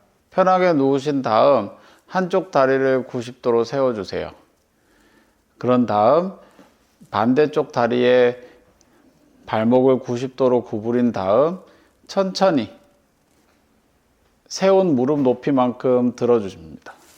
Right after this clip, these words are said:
그런 다음 천천히 내려주시면 되는데 이때 중요한 것은 발목을 펴면 안 되고 발목을 구십 도로 구부린 채로 들어주시는 겁니다. 발목을 구십 도로 구부리기 힘드신 분들은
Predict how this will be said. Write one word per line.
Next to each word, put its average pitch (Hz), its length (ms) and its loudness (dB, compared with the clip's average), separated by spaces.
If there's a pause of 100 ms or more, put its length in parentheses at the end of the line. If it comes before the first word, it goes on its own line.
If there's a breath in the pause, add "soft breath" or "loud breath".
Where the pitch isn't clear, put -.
(280 soft breath)
그런 127 260 2
다음 135 400 2
천천히 180 460 0
내려주시면 113 640 0
되는데 104 640 -2 (380 loud breath)
이때 165 420 2
중요한 143 480 0
것은 165 540 0 (340 loud breath)
발목을 135 540 2
펴면 185 320 0
안 98 180 0
되고 165 580 -2
발목을 131 460 2
구십 147 340 -8
도로 156 260 0
구부린 143 420 -4
채로 160 240 0
들어주시는 110 580 -4
겁니다. 87 480 -10 (680 soft breath)
발목을 156 640 2
구십 147 360 -8
도로 151 420 2 (200 loud breath)
구부리기 147 560 -2
힘드신 170 500 -6
분들은 143 640 0